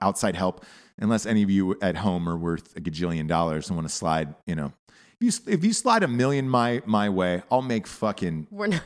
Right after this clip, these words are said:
Speaker 1: three of those goddamn movies and, and push it to the edge. Um,
Speaker 2: Yeah.
Speaker 1: so
Speaker 2: The other
Speaker 1: I
Speaker 2: thing is,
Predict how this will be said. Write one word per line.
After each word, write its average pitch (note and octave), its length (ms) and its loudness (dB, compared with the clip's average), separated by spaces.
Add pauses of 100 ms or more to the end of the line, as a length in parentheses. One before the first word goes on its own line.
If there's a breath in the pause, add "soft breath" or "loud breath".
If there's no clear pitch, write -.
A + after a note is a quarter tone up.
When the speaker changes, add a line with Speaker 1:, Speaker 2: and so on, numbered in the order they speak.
(260)
Speaker 1:
three C3 460 0
of G#2 80 0
those G2+ 220 2
goddamn G2+ 460 0
movies G2+ 360 0
and, G#2+ 240 0
and G#2+ 320 -4
push - 220 2
it G#2 80 -6
to - 120 0
the D#2+ 180 0
edge. F2 300 0 (480 loud breath)
Um, F2 600 -2
Speaker 2:
Yeah. F3 320 -4 (420)
Speaker 1:
so - 200 4
Speaker 2:
The - 120 4
other A#2 140 2
Speaker 1:
I - 20 0
Speaker 2:
thing G#3+ 320 2
is, F3+ 380 -2